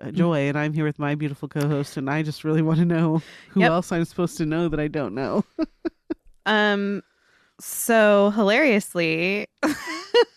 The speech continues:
Speaker 2: the only person on this list is John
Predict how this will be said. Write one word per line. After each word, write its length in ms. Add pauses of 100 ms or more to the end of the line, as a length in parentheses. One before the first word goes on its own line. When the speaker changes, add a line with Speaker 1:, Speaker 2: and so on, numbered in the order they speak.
(600)
Speaker 2:
the 220
only 180
person 380
on 160
this 160 (100)
list 340
is 200
John 400